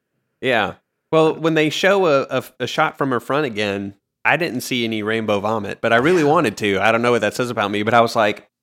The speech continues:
Speaker 1: "Did she just vomit a rainbow?"
Speaker 2: No,
Speaker 1: Like,
Speaker 2: I was
Speaker 1: I was
Speaker 2: totally
Speaker 1: very
Speaker 2: looking for it
Speaker 1: confused.
Speaker 2: too. So you're not alone.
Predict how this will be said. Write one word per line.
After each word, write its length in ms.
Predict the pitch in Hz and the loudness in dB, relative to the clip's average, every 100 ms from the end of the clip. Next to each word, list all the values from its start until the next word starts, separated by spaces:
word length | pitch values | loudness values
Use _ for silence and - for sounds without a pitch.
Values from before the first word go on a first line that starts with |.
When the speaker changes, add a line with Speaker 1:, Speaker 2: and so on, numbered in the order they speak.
| _ _ _ _ | _ _ _ _
Speaker 1:
"Did 140 | 160 | -2
she 260 | 151 - 381 | 0 -2 0
just 300 | 415 381 - | 0 -2 -2
vomit 300 | 165 254 320 | 0 2 2
a 60 | 139 | 2
rainbow?" 380 | 131 285 415 466 480 160 | 2 0 0 -2 -2 -2
Speaker 2:
No, 160 | 160 | 0
Speaker 1:
Like, 140 | 123 123 | 4 4
Speaker 2:
I 20 | |
was 140 | 220 | 4
Speaker 1:
I 40 | 123 | 4
was 100 | 202 | 4
Speaker 2:
totally 180 | 185 127 | 4 4
Speaker 1:
very 120 | - | 4
Speaker 2:
looking 200 | 151 127 | 0 -4
for 80 | 135 | -2
it 60 | 120 | -2
Speaker 1:
confused. 120 | 92 | -2
Speaker 2:
too. 300 | 135 107 92 - _ _ | -4 -6 -10 -16 _ _
So 160 | - 151 | -4 -2
you're 180 | 147 190 | 0 0
not 160 | 185 | -2
alone. 520 | 143 131 107 92 90 | -4 -4 -8 -14 -18